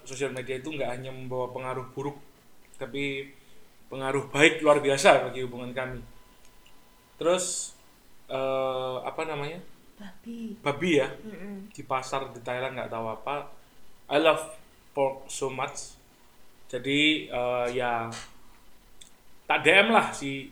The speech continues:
Speaker 1: Vivi ini. "Apa itu, Vivi?" Terus habis gitu, ya, kita mulai chat di sana, tapi balasnya, Tuhan,
Speaker 2: <laughs>
Speaker 1: lama
Speaker 2: Berapa
Speaker 1: kali.
Speaker 2: lama?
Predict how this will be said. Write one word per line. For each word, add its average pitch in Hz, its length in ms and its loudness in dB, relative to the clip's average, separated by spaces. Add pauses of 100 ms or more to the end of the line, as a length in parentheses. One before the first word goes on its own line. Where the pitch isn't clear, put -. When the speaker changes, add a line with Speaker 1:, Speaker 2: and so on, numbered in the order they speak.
(120)
Speaker 1:
Vivi 131 380 -8
ini. 113 200 -6 (840)
"Apa 226 320 -4
itu, 196 640 -6 (140)
Vivi?" 147 640 -14 (1500)
Terus 127 240 -10
habis 120 240 -8
gitu, 135 580 0
ya, 151 360 0
kita 151 240 -2
mulai 165 300 0
chat - 160 -4
di - 80 -12
sana, 131 400 -6
tapi 156 420 -8
balasnya, 127 460 -8
Tuhan, 147 880 -2 (560)
Speaker 2:
<laughs> 226 560 -6
Speaker 1:
lama 220 320 4
Speaker 2:
Berapa - 240 6
Speaker 1:
kali. 294 160 10
Speaker 2:
lama? 285 400 12